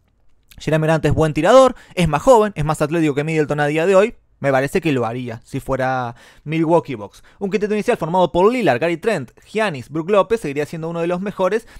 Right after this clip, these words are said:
Sí, sin duda alguna. Con Jeremy Grant por allí, sin duda alguna que daría un salto de calidad. Básicamente, daría un salto fuerte. Lillard y Grant ya cuentan con una experiencia juntos en temporada con Blazers. Como decía, o sea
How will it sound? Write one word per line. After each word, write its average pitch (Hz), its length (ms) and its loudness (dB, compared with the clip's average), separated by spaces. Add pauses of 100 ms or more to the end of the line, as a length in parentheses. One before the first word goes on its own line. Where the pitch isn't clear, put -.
Sí, 220 240 -6
sin 175 160 -4
duda 185 160 4
alguna. 185 400 0
Con 156 200 2
Jeremy 180 300 0
Grant 175 220 2
por 185 120 4
allí, 262 240 0 (100)
sin 147 240 -4
duda 156 160 4
alguna 156 240 0
que 147 100 -4
daría 143 240 0
un 139 100 -2
salto 135 320 -2
de 131 140 0
calidad. 151 540 0
Básicamente, 139 760 -2 (440)
daría 143 260 0
un 151 60 0
salto 143 520 -2
fuerte. 156 440 -2
Lillard 143 280 -2
y 151 60 -4
Grant 160 240 -6
ya 175 200 -6
cuentan 220 340 -4
con 156 60 -4
una 165 100 -6
experiencia 180 340 -4
juntos 190 240 -4
en 190 80 -2
temporada 143 300 2
con 139 100 -4
Blazers. 135 260 -4
Como 156 160 -2
decía, 156 360 2
o - 20 -8
sea 110 260 -4